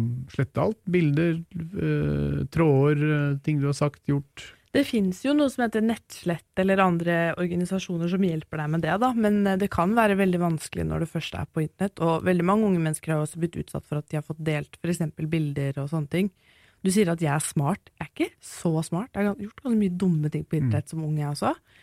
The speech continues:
Speaker 2: Eller sånn, ikke alvorlig dumt, men
Speaker 1: Men du har jo fortalt meg at det er jo litt for voksne menn som har tatt kontakt med deg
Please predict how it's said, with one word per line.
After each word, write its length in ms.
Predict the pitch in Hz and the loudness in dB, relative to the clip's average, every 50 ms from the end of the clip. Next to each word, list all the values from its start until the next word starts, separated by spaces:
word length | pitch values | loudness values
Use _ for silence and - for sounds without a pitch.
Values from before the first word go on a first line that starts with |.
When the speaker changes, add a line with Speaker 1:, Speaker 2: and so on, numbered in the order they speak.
| _ _ - | _ _ 0
Speaker 2:
Eller 160 | 175 196 190 | 2 2 4
sånn, 300 | 170 185 175 170 170 170 - - | 4 4 2 2 0 -2 -2 -6
ikke 280 | 185 - - 226 220 - | -6 0 0 0 0 2
alvorlig 560 | - 190 180 160 160 156 151 156 160 156 160 160 | 2 2 2 2 -2 -4 -4 -2 -2 0 0 0
dumt, 320 | 170 185 233 247 - - - | 0 0 -2 -2 -6 -4 -2
men 340 | 185 180 175 175 170 165 160 - - _ _ | 0 2 2 2 2 0 -2 -4 -12 _ _
Speaker 1:
Men 100 | - 156 | 0 2
du 80 | 147 185 | 4 6
har 100 | 208 185 | 6 6
jo 100 | 147 160 | 4 4
fortalt 200 | 151 147 143 135 | 4 4 4 4
meg 220 | 139 135 131 131 | 2 2 2 0
at 40 | 131 - | 0 2
det 80 | 143 | 2
er 80 | 135 135 135 | 2 2 2
jo 60 | 139 139 - | 0 0 0
litt 180 | 135 123 - | -2 -4 -4
for 160 | - - 143 127 | -4 -2 0 0
voksne 300 | 120 110 - - 131 123 | 0 -2 -2 -2 0 2
menn 180 | 117 113 110 | 2 2 0
som 140 | - - 123 | 0 -2 -2
har 100 | 117 120 | -2 -2
tatt 80 | 110 - | -2 -2
kontakt 300 | - 110 117 104 - - | -2 -2 -2 -4 -2 -2
med 80 | 117 | 0
deg 240 | 113 113 113 107 | 2 2 2 0